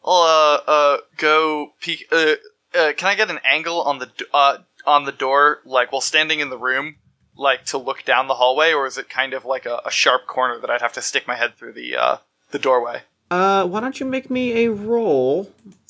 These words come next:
Speaker 2: We'll call this a roll. This will be a, this is probably, I assume there's a, a hide or a stealth. There's sneak.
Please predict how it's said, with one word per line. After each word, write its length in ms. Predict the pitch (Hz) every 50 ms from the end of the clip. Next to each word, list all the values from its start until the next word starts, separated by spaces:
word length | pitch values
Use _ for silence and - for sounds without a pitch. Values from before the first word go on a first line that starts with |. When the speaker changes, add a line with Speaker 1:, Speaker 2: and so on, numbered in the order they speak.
| - _ _ _ _ _ -
Speaker 2:
We'll 100 | 160 -
call 220 | - 185 175 165
this 180 | 165 160 - 165
a 60 | 143
roll. 420 | 120 117 127 123 120 117 123 131
This 200 | 127 143 143 -
will 120 | 165 160 147
be 320 | 135 143 147 147 147 -
a, 720 | - 120 123 131 135 131 131 131 131 131 131 131 131 131 - _ _ _ _ _ _ _ _ _ _ _ _ _ _ _ _ _ _ _ _ _ _ _ - - _ _ _ -
this 240 | 294 - 170 - -
is 80 | 175
probably, 800 | - - - 170 170 170 156 147 151 156 151 147 143 139 131 - - -
I 80 | 123 135 _ - 156 156 - - - - - - -
assume 560 | - 123 - - - - 160 170 170 156 143
there's 280 | 131 123 120 113 101 107
a, 180 | 104 - - -
a 80 | -
hide 640 | - - - - 131 135 135 135 135 135 135 135 127
or 160 | 120 113 107
a 60 | 107
stealth. 880 | 107 - - - - - - 139 135 135 131 131 131 131 - - - -
There's 240 | - 160 156 135 -
sneak. 380 | 196 202 139 - - - -